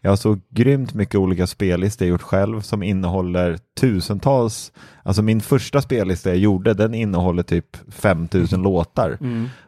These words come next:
Speaker 1: Och jag följ-, jag, jag följer någon så här sjukt mycket artister, eh, och allt sånt.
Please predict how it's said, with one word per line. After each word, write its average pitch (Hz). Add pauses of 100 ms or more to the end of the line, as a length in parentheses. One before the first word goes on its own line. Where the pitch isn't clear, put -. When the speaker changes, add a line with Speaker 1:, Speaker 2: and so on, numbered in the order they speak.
Speaker 1:
Och 95
jag 95
följ-, 127
jag, 98
jag 110
följer 131
någon 101
så 95
här 87
sjukt -
mycket 92
artister, 120 (640)
eh, 95
och 95
allt 92
sånt. 87